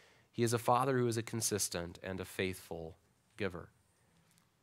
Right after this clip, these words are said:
Two words are used here to describe the gifts that he gives, good and perfect. And I think we should understand perfect to mean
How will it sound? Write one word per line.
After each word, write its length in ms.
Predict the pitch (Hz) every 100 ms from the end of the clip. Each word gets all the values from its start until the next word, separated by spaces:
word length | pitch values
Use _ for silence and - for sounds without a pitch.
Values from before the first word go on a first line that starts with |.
| _ _ -
Two 180 | - 143
words 300 | 143 139 123
are 80 | 117
used 340 | 117 120 -
here 160 | 127 127
to 80 |
describe 460 | 107 104 - 110 104
the 80 | 104
gifts 320 | 110 113 -
that 140 | 98
he 100 | 101
gives, 400 | 87 87 87 98
good 380 | 101 107 107 110
and 360 | 92 92 92 -
perfect. 640 | - 110 92 92 - - - _ _ _ _ _ _ _ _ _ _ _ _ -
And 100 | 92
I 80 | 95
think 300 | 98 113 107 -
we 180 | 107 110
should 200 | - 104
understand 640 | 104 104 - 104 101 98
perfect 460 | - 120 113 107 -
to 100 | 101
mean 420 | 95 98 98 90